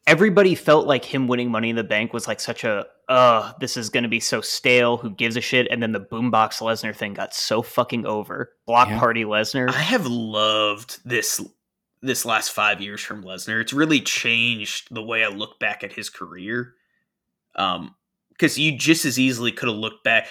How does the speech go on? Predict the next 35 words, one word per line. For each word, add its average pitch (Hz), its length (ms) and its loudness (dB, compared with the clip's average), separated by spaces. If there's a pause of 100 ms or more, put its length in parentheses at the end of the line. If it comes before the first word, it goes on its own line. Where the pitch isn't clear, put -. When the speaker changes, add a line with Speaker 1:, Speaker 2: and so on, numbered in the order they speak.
Speaker 3:
It's 131 120 -4
a 151 40 6
lot 170 240 10
like 151 160 6
what 131 160 -2
happened 131 280 2
with 107 80 -10
the 113 80 -8
last 113 240 -4
few 107 100 -6
years 107 240 -10
with - 100 -20
Cena. 107 460 -8 (340)
You 147 160 -2
just 202 240 2
as 147 140 0
easily 147 260 0
coulda 135 240 0
looked 120 220 -2
back 117 180 4
at 117 60 -10
Lesnar's 117 380 -6
career 110 320 -6
and 104 80 -10
been 110 180 -8
like, 107 380 -4 (420)
"Oh, 123 220 4
he 117 160 0
was 110 200 -2
like 113 140 -2
a 104 60 -14
Goldberg, 104 760 -6
overrated, 107 760 -6 (140)
given 104 280 -6
everything." 104 680 -8